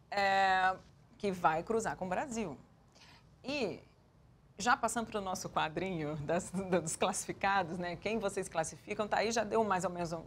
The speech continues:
um panorama, mas eu queria saber quem vocês, é, é, é, cla-, como é que ficaria a classificação de vocês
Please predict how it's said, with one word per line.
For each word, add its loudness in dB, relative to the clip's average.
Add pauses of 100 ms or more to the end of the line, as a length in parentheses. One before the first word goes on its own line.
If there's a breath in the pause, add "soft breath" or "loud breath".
(120)
um -4
panorama, 0 (220 loud breath)
mas 8
eu 6
queria 4
saber 2
quem -2
vocês, 0
é, 4
é, 2 (240)
é, -14 (120)
cla-, -2
como 4
é 0
que -6
ficaria 2
a 2
classificação -2
de -8
vocês -4